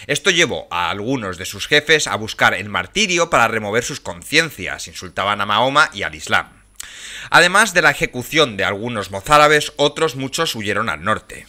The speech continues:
Y por último, otra de las razones por las que tuvieron esta crisis es que los muradíes seguían disconformes con la excesiva hegemonía de árabes y bereberes. Entonces, ¿qué sucedió?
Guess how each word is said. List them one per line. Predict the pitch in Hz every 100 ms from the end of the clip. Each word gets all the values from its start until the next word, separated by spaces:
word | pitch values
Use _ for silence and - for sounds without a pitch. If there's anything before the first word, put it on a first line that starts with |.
| -
Y | 127
por | 104 139
último, | 196 165 151 156 151
otra | 131
de | 123
las | 117
razones | 117 113 - 147 135 -
por | 104 90
las | 82
que | - 95
tuvieron | 80 104 147 95
esta | 95 117 -
crisis | 165 160 156 156
es | -
que | 294
los | 185 147
muradíes | 147 104 101 117 139
seguían | - 113 98 127 131
disconformes | 92 - 82 80 143 175 139 151 -
con | 131 120
la | 117
excesiva | - 120 - 160 120 -
hegemonía | 98 - 110 104 120 151 165
de | 110 104
árabes | 120 151 170 -
y | -
bereberes. | 95 85 80 82 69 71 - - - - -
Entonces, | 147 180 190
¿qué | -
sucedió? | 196 196 202 226 160 -